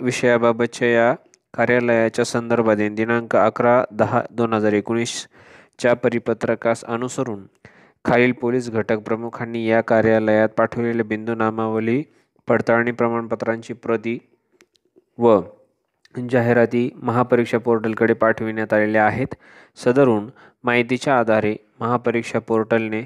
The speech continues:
सशस्त्र पोलीस शिपाई भरती दोन हजार एकोणीससाठी तयार केलेली कार्यप्रणाली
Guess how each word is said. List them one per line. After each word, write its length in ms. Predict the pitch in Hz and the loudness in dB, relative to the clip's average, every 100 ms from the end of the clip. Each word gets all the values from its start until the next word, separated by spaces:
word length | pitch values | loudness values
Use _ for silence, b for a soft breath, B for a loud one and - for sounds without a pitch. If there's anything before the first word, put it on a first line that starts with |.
| - | -12
सशस्त्र 520 | - 120 131 127 135 | -6 -2 0 0 0
पोलीस 520 | 123 117 113 117 - - | 0 0 2 0 -2 -8
शिपाई 420 | - 117 110 117 | -8 0 4 4
भरती 360 | 113 110 110 110 | 2 -4 -4 -4
दोन 160 | 113 | -2
हजार 140 | 117 107 | -2 -2
एकोणीससाठी 640 | 104 117 117 - 113 113 110 | -2 -6 -4 -2 0 0 2
तयार 240 | 110 113 | 4 2
केलेली 300 | - 113 110 | -2 -4 -4
कार्यप्रणाली 840 | - 110 113 113 110 110 110 117 | 0 2 2 0 -4 -4 -2 -4